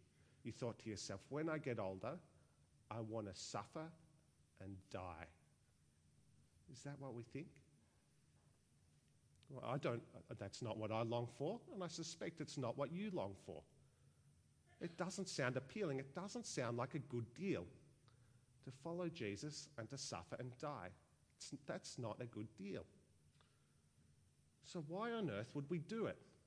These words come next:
Why on earth would we want to do that? Why would we want a life of suffering,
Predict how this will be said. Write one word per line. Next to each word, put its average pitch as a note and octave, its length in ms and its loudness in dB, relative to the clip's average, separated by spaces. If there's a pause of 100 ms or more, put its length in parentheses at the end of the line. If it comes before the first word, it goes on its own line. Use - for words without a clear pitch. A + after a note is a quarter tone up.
Why G3 220 -4
on G#3 140 2
earth C3+ 220 2
would D#3+ 160 2
we G3 200 2
want A#3 220 0
to D3+ 100 -2
do A#2 220 2
that? D#2+ 200 -2 (1200)
Why F3 140 -2
would F#3+ 220 0
we G#3 80 -2
want D3+ 360 2
a B2 80 0
life A#2 380 0
of G#2+ 120 -6
suffering, F#3 640 -4